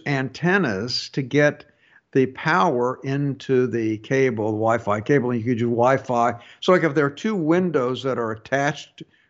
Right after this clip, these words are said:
close to each other, uh, that are very close to each other, you might be able to get a Wi-Fi, uh, extender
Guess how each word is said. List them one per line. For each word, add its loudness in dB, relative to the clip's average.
close 2
to -10
each -6
other, -2
uh, -2
that 0
are 0
very 0
close 2
to -2
each -4
other, -2
you 2
might 2
be -4
able 0
to -10
get -2
a -2
Wi-Fi, 0
uh, -8
extender -2